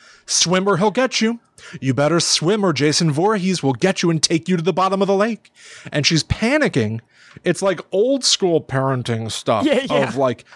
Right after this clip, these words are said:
Speaker 1: "S-, just scare the kids. Just traumatize them and it'll be fine. They'll figure it out. She better learn how to swim now."
Speaker 2: Yeah, right.
Speaker 1: Now he thinks, the, the uncle, he thinks that he's telling a lie
Speaker 2: Uh-huh.
Speaker 1: just to scare her to get her to swim.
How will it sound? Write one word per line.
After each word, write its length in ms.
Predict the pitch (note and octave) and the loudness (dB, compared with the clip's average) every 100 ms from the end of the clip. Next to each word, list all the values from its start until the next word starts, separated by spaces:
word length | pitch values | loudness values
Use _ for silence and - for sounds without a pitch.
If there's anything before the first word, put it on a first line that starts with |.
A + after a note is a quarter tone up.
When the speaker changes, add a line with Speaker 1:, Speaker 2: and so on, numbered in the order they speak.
| - | -16
Speaker 1:
"S-, 120 | - C#3 | -12 -4
just 260 | C#4+ C#4+ | -2 0
scare 440 | - - D3 C3+ C3 | 0 0 2 2 2
the 100 | B2 | -2
kids. 500 | A2+ G2 F2+ - - _ _ | -4 -8 -6 -10 -10 _ _
Just 300 | - A#3+ - | 0 0 0
traumatize 800 | - - G#2+ A2 A2 - A2+ G2+ | -6 -2 -2 0 -4 -2 -4 -2
them 100 | G#2+ | -6
and 100 | G#2+ | -6
it'll 180 | G#2 G2 | -6 -6
be 100 | G2+ | -8
fine. 260 | - A2 B2 | -4 -2 0
They'll 140 | A3 | -2
figure 340 | - C#3 A2 | 0 -4 -2
it 80 | G#2 | -4
out. 60 | - | -2
She 100 | B2 | -4
better 260 | G#2 D3+ | 0 2
learn 160 | B3 A2+ | 2 0
how 80 | G2 | -4
to 80 | F#2 | -6
swim 220 | G#2+ F#2+ | -6 -6
now." 320 | A2+ G3 A2+ | -4 -4 0
Speaker 2:
Yeah, 140 | G3+ A3 | 2 2
right. 320 | F#3+ F#3 - - | 2 0 -2 -6
Speaker 1:
Now 160 | B2 A2 | -4 -2
he 180 | C#3+ A#3 | 0 0
thinks, 400 | - C3+ - - - | 2 0 -4 -10 -4
the, 180 | A2 | -2
the 120 | G#2+ G#2+ | 0 -2
uncle, 260 | F3+ - | -2 -2
he 120 | C3 G3+ | -2 0
thinks 220 | F3+ - | -2 -2
that 80 | G#2+ | -4
he's 160 | G#2+ | -4
telling 280 | - A#2+ G#2 | -2 -2 -2
a 80 | G#2+ | -2
lie 420 | A#2 C#3+ - A2+ | 0 2 0 -6
Speaker 2:
Uh-huh. 340 | E3+ F#3 F3 E3+ | -4 -2 -2 -2
Speaker 1:
just 140 | A3 | -2
to 80 | G#3+ | -2
scare 220 | - B2+ | -2 0
her 60 | A2 | -2
to 60 | |
get 120 | A2 G2+ | -4 -8
her 60 | |
to 60 | - | -8
swim. 340 | - A#2 - | -6 -6 -8